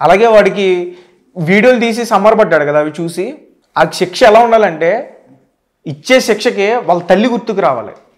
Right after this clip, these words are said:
So కాబట్టి దయచేసి అందరూ కూడా,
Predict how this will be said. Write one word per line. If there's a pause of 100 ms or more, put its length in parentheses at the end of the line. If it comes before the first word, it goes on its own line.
(580)
So
కాబట్టి
దయచేసి (260)
అందరూ
కూడా,